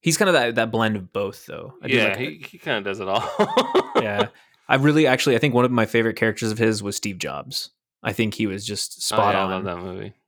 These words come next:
Speaker 2: That
Speaker 1: was
Speaker 2: was awesome.
Speaker 1: very, very good. I mean, it was an Aaron Sorkin joint, basically. But
Speaker 2: <laughs> Yeah.
Speaker 1: yeah, so, um, cool. Yeah, so I have this theory, uh, that this, this film, Kingsman, is kind of an homage to films like, uh, Men in Black.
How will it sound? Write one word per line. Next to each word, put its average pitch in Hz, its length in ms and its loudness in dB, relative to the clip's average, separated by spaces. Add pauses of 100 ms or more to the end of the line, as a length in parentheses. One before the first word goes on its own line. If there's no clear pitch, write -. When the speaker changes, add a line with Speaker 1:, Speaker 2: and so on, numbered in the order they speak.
(260)
Speaker 2:
That 120 100 -6
Speaker 1:
was 104 80 -2
Speaker 2:
was 101 140 -8
awesome. 110 140 -6
Speaker 1:
very, 127 260 4
very 107 220 -4
good. 113 160 -10 (240)
I 110 80 -8
mean, 107 100 -4
it - 40 -2
was 104 100 -6
an 104 160 -6
Aaron 170 240 4
Sorkin 113 400 0
joint, 98 280 -12
basically. - 560 -16
But 104 260 -10 (140)
Speaker 2:
<laughs> - 120 -16
Yeah. - 280 -12 (560)
Speaker 1:
yeah, 110 140 -6 (260)
so, 98 340 -10 (480)
um, 131 480 2 (200)
cool. 175 260 2
Yeah, 190 220 2
so 170 200 2
I 160 140 2
have 220 140 0
this 196 140 -6
theory, 131 600 2
uh, 110 500 -2
that 127 280 2
this, 139 500 -2
this 165 240 0
film, 160 360 2 (100)
Kingsman, 147 340 2
is 117 80 0
kind 160 280 0
of 147 100 2
an 139 80 4
homage 120 540 4
to 117 200 0
films 117 560 0
like, 107 380 -4
uh, 107 220 -2
Men 110 180 2
in 131 120 4
Black. 190 440 -2